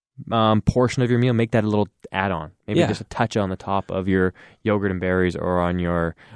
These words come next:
Speaker 1: whatever.
Speaker 2: Yeah. My go-to, so I f-, I didn't tell you my go-to, but
Speaker 1: No,
Speaker 2: it's,
Speaker 1: you didn't.
Speaker 2: it's typically, uh, the Rogers, like, uh, oat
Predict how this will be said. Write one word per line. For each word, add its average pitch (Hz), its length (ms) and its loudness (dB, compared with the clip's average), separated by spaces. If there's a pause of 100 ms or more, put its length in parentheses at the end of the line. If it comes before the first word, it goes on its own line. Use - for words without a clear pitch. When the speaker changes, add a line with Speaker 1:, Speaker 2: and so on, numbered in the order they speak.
(120)
Speaker 1:
whatever. 90 580 -6
Speaker 2:
Yeah. 90 360 -4
My 127 260 2
go-to, 135 420 2
so 117 160 2
I 113 100 4
f-, 113 140 -4
I 131 100 0
didn't 147 180 2
tell 127 120 2
you 107 100 2
my 95 180 -2
go-to, 90 300 -4
but 90 140 0
Speaker 1:
No, 135 60 4
Speaker 2:
it's, 143 80 6
Speaker 1:
you 120 60 4
didn't. 143 160 4
Speaker 2:
it's - 140 -10
typically, 123 600 2 (380)
uh, 101 120 2
the 104 140 2
Rogers, 107 640 2
like, 92 260 -2
uh, 90 260 0
oat 107 280 0